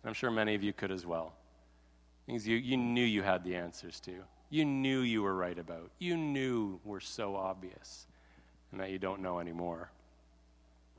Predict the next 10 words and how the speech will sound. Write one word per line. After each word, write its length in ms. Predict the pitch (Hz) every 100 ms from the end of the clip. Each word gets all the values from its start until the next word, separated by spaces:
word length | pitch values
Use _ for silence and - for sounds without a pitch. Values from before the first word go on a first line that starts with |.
| - -
God's 240 | - 104 90
blast 380 | 104 98 95
of 80 | 98
a 20 |
response 680 | 95 92 - 98 95 95 - - - - -
drops 300 | 101 95 -
Job 320 | 110 98 95
to 120 | 98
his 180 | 92 95
knees. 420 | 98 95 92